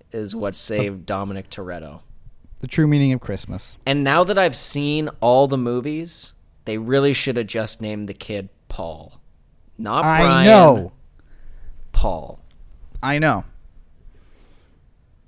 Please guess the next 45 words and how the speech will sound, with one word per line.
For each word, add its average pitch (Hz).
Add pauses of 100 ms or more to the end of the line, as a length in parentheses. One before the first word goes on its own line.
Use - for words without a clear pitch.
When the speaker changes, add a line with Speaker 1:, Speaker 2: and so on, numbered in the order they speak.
(160)
Speaker 2:
But 135
Speaker 1:
But -
what 95
Speaker 2:
they 147
Speaker 1:
are -
you 156
Speaker 2:
didn't. 147
Speaker 1:
gonna -
Speaker 2:
They 143
named 165
him 165
Brian. 143
Speaker 1:
What -
are -
you -
Speaker 2:
Brian 220
Speaker 1:
gonna 247
Speaker 2:
should 208
have 196
been. 185 (360)
There's 185
no 233
reason 214
why 196
Brian 160
shouldn't 160
have 147
been 139
at 135
the 131
barbecue 123
at 92
the 107
end 113
of 104
the 104 (500)
Speaker 1:
Right. - (120)
Speaker 2:
the 135
end 135
of 127
the 131
mission. 143 (280)
Speaker 1:
Yeah, 165
invite 135
him. 101